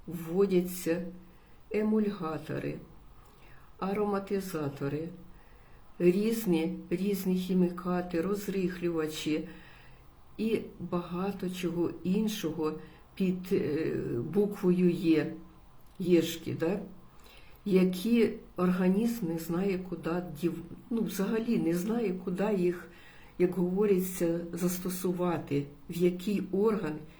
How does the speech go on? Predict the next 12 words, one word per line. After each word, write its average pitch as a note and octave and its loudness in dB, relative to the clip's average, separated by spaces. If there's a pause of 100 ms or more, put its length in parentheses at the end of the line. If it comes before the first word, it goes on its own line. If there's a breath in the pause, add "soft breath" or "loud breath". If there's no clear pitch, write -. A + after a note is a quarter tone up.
(160 loud breath)
їх E3+ 0
потрібно F3 0 (240)
розташувати, E3 -2 (760 loud breath)
тому F3 2
що F3+ 2
вони F#3 4
чужорідні. F3+ 2 (800 loud breath)
Всі G#3+ 0
ці F#3+ 0 (600 loud breath)
домішки F3 2 (440 loud breath)
називаються F3+ 0
ксенобіотики, D#3+ -2